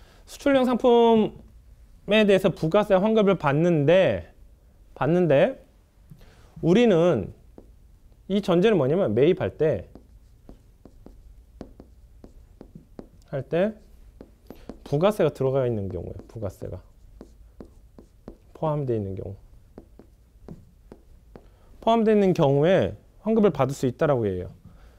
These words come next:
근데 우리가 구매 확인서를 발행해버리면 우리는 매-, 저기 회원사가 우리한테, 테라노한테 매입할 때는 부가세가 포함되어 있는 상태에서 매입하나요? 아니면 부가세가 포함되지 않는 상태에서 매입하나요? 그렇지.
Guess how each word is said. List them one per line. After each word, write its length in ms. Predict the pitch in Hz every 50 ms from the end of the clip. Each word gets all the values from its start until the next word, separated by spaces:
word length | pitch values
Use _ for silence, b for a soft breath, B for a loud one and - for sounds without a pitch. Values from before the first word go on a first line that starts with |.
| b b b b b -
근데 180 | - 240 254
우리가 380 | 226 180 190 240 247 226 185 -
구매 260 | - - 190 202 240
확인서를 600 | 254 254 254 240 240 240 233 190 233 214 196 196 175
발행해버리면 680 | - 165 151 170 185 196 196 185 180 175 175 175 160
우리는 420 | 139 143 170 180 175 175 160 - - - - - -
매-, 320 | - - 151 151 160 156 156
저기 340 | - 156 139 131 127 127 - -
회원사가 340 | 156 220 226 233 - 202 165
우리한테, 460 | 139 139 160 170 165 175 156 139 135
테라노한테 480 | - - 220 226 220 214 190 170 - 156
매입할 320 | 127 123 143 147 151 143
때는 240 | - 139 123 117 107 b b b b b b b -
부가세가 400 | - 156 170 202 196 202 175 160
포함되어 340 | - - 233 233 220 226
있는 140 | 220 214 202
상태에서 320 | 190 190 180 - 170 156 156
매입하나요? 540 | 139 143 143 147 147 139 135 135 160 185
아니면 260 | 196 165 139 135 131 123
부가세가 400 | - 147 143 156 156 - 151 -
포함되지 340 | - 202 202 190 190 160
않는 260 | 143 98 117 156 185 190
상태에서 300 | 185 175 - 160 139 127
매입하나요? 420 | 113 107 101 101 98 92 87 85 b b b b b b b b b b b b _ - - - _ _ - - - - - - - - - _ - - - - - - - - - - - - _ _ _ _ - - _ - - - - - - - - - - - - - - - - _ _ - -
그렇지. 480 | - - 214 214 208 - - 202 202